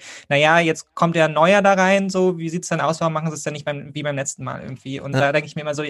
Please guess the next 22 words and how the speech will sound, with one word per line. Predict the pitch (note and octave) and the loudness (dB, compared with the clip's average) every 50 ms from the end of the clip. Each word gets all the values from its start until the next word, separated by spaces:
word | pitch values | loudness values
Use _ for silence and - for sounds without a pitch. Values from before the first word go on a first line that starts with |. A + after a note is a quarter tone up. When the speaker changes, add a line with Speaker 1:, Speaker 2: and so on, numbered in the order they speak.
| C#3+ | 0
Speaker 1:
also, | - D3+ D3 D#3+ F3+ F3+ | 2 4 6 6 6 4
ganz | - - - - - - _ - - | 4 -2 -16 -20 -20 -20 _ -4 0
ehrlich, | F3+ F3+ F#3+ F3+ F#3 | 2 2 2 2 2
Ingo, | G3 G3 G3+ F#3 | 2 2 4 4
wenn | F#3 F#3 | 4 4
dich | F#3+ F#3+ | 4 2
das | - F3+ - | -2 -4 -6
interessiert, | F3+ E3+ - - - - A3 A#3 A3 - | -6 -8 -8 -10 -6 -2 -2 -2 4 4
dann | F#3+ F#3 F3 | 4 4 4
besuch | F3 D#3+ F3 G#3 G3 | 0 -2 -2 -4 0
mal | - F#3+ F#3 F3+ | 2 2 2 2
so | D#3+ E3 E3+ | 2 0 -2
einen | E3+ E3+ E3 E3 E3+ - - | -2 -2 -4 -6 -10 -14 -8
Grundkurs, | - - G3 A#3+ C#4 - - - A#3+ A#3 A#3+ C4 - - | 0 2 2 2 2 -2 0 2 4 4 4 2 -2 0
ja, | - F3 F3 G#3+ | 2 4 4 4
<laughs> | D4+ - - C#4 - - D4 - - D#4 B3+ | 4 4 4 4 6 6 4 6 6 4 4
wie | - C#4+ | 4 2
Politikwissenschaft | - - G3+ F#3+ G3 F#3+ G#3+ G#3+ D3 F#3 G#3+ G3+ G#3 F#3 G3 F#3+ G3 F#3+ - | 0 2 0 0 -2 -2 -6 -6 -6 -6 -6 -6 -2 2 4 4 2 2 -2
oder | F3 F3 E3+ D#3+ D#3+ | 0 2 2 2 2
so | E3 | 0
eine | D#3+ F3 | 0 2
Erstsemestervorlesung, | - D#3+ E3 F3 - - F#3 F3+ E3+ E3 - - F3 E3+ - E3 D#3+ D#3+ E3+ F3 E3+ F3 | 2 2 2 2 0 -2 0 0 0 0 2 0 0 0 2 2 2 2 2 2 2 0